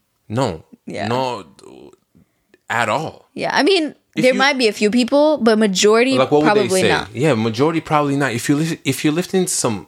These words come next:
Speaker 1: like I said, when I see somebody lifting some light ass shit, I'm like, "This is their workout."
Speaker 2: Yeah.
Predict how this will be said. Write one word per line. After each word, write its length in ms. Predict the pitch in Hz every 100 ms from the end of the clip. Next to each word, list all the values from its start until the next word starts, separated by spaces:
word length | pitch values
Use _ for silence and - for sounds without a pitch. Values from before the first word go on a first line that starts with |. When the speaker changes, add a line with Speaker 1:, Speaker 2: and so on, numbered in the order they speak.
| _ -
Speaker 1:
like 160 | 107 120
I 40 |
said, 240 | 113 113 87
when 160 | 90
I 40 | 117
see 160 | -
somebody 280 | - 123 113
lifting 240 | 98 - 110
some 260 | 95 76
light 200 | 80 98
ass 160 | 98 95
shit, 220 | - 95
I'm 120 | 98
like, 260 | 95 85 - - - - _ _
"This 160 | 127 -
is 60 | 135
their 160 | 131
workout." 680 | 117 98 147 - 104 76 67 _ -
Speaker 2:
Yeah. 520 | 220 220 208 180 214